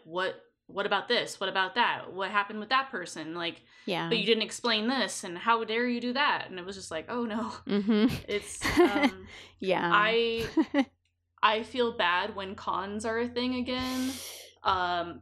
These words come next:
Speaker 2: Yeah.
Speaker 1: there's gonna be a lot of questions that, and, and, like, let's be real, it's not like the cast wrote it or
Speaker 2: Right.
Speaker 1: whatever,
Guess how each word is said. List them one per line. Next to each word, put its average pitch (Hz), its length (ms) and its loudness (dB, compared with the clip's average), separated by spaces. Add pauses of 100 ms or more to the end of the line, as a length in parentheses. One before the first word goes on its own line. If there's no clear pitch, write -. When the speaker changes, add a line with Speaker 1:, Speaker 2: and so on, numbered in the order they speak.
Speaker 2:
Yeah. 226 500 -2
Speaker 1:
there's 220 440 4
gonna 240 420 -2
be 202 440 -2
a - 140 -6
lot 180 540 2
of 175 280 -8
questions 208 1300 -6
that, 185 240 -4 (300)
and, 339 320 0 (360)
and, 269 120 -2
like, 254 140 -2 (120)
let's 240 160 -2
be 240 140 -4
real, 175 420 -4
it's 226 140 -8
not 262 100 0
like 254 140 -4
the 247 80 -8
cast - 880 -8 (880)
wrote 175 340 -6
it 214 340 -8 (160)
or 214 80 -2
Speaker 2:
Right. - 100 2
Speaker 1:
whatever, 233 420 0